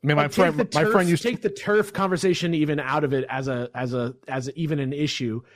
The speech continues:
Speaker 2: Just the actual Harry Potter property. If J K Rowling didn't just lose her mind in rich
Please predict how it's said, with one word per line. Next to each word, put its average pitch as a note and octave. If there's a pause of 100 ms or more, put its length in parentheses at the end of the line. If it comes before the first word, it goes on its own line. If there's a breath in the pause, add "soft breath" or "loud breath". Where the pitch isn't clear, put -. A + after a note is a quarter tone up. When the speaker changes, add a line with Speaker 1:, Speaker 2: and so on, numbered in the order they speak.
(160 soft breath)
Speaker 2:
Just -
the F3+
actual F#3+
Harry E3
Potter D3
property. D3
If A#2+
J E3
K D#3+
Rowling C#3+
didn't C#3+
just C3
lose C3+
her C3+
mind B2
in A#2+
rich C3